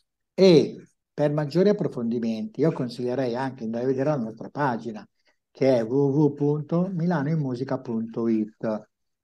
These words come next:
A questo punto io vi saluto tutti quanti, saluto te in modo particolare che hai avuto la pe-,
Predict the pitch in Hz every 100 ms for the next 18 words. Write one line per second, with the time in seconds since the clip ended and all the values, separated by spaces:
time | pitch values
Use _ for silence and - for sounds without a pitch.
0 | _ - - 165 185 - 190 190 - 123
1 | 151 117 - 120 135 135 127 131 131 165
2 | - - 175 151 123 113 - - 127 123
3 | 131 147 139 127 123 123 120 - 127 127
4 | 131 160 - 120 113 117 113 117